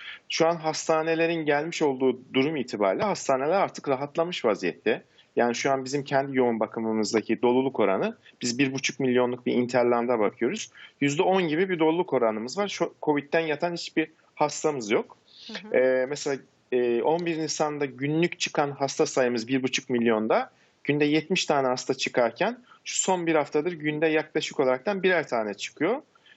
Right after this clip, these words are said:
Speaker 1: Hiç çıkmadığı gün olmadı henüz ama en azından birer tane gidiyor. Dolayısıyla da artık bir rahatlama gelmesi gerekiyor ama
Speaker 2: Evet.
Speaker 1: tabii, e, rahatlamanın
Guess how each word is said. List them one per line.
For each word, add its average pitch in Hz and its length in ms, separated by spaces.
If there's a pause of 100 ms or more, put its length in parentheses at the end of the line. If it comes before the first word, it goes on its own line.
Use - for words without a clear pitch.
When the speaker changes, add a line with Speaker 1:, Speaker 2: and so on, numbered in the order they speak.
(100)
Speaker 1:
Hiç - 120
çıkmadığı 180 420
gün 185 140
olmadı 170 340
henüz 156 240
ama 156 180
en 165 60
azından 151 420
birer 151 240
tane 110 260
gidiyor. 139 340
Dolayısıyla 151 440
da 226 220 (280)
artık - 320 (180)
bir 160 320
rahatlama 160 600
gelmesi 160 500
gerekiyor 151 380
ama 170 200 (240)
Speaker 2:
Evet. 240 100
Speaker 1:
tabii, 143 200
e, 123 260 (720)
rahatlamanın 151 880